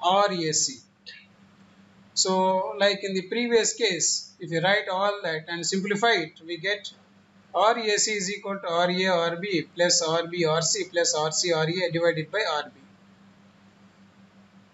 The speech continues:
Similarly, if we divide the equation nine with equation eight,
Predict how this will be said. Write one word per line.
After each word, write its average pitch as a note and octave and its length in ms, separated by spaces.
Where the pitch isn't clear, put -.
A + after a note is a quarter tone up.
Similarly, A#3 800
if F3+ 100
we G3+ 80
divide B3+ 400
the B3 80
equation A3+ 520
nine G3 360
with G#3 140
equation F#3+ 640
eight, F#3 440